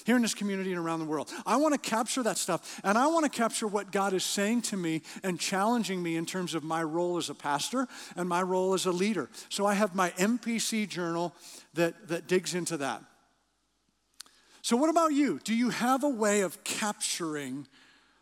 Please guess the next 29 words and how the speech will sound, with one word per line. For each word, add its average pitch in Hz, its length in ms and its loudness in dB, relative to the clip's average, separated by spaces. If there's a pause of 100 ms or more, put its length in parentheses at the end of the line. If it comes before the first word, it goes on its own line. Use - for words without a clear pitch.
the 175 100 -4
stories 196 440 0
that 170 180 -6
God's 165 260 0
telling 151 400 -6
in 175 200 -4
and 151 100 -6
through 147 260 -6
your 139 240 -8
life? 120 460 -10 (320)
If, 160 120 -6 (260)
if 165 220 -2
you 226 160 0
do 254 200 2
not 180 520 0
yet 180 280 -2
have 160 260 -6
a 165 60 -4
journal 151 380 -6
or 139 160 -6
a 135 60 -6
way 143 240 -4
to, 156 120 -4
to, - 280 -12 (200)
then 170 160 2
the 165 100 0
simple 220 340 0
point 202 320 -2
today, 139 580 -2